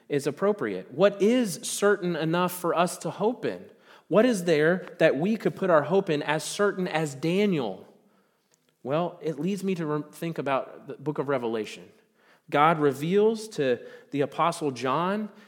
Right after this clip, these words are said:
and in some level of prophecy, what will happen at the end of all things. And in Revelation twenty-one, verses three through five, this is what John communicates.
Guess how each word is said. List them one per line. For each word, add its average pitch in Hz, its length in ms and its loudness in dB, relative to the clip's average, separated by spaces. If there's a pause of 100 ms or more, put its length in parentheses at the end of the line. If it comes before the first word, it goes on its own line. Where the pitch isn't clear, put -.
(100)
and 147 160 -2
in 147 300 -4
some 190 340 0
level 175 300 4
of 139 100 -6
prophecy, 170 520 0
what 170 420 -2
will 151 160 -2
happen 165 560 -2 (200)
at - 140 -10
the 143 160 -4
end 147 220 -2
of 127 120 -4
all 131 160 2
things. 110 680 -8 (380)
And 147 100 2
in 143 80 2
Revelation 175 640 4
twenty-one, 165 680 -2
verses 135 360 -4
three 165 260 -4
through 160 280 -4
five, 135 380 -2
this 180 240 -2
is 160 280 -2
what 160 680 -2
John 151 440 0
communicates. 151 1040 -4